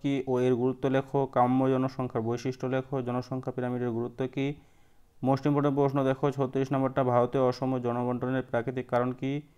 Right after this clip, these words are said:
জনসংখ্যা বন্টনে, আহ, পরিব্রাজনের প্রভাব কী?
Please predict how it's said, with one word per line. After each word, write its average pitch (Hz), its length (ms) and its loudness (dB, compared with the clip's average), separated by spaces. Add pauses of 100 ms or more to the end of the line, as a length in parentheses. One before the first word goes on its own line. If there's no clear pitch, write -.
(420)
জনসংখ্যা 143 520 2
বন্টনে, 131 380 2
আহ, 127 640 0
পরিব্রাজনের 139 600 4
প্রভাব 135 320 2 (100)
কী? 151 220 2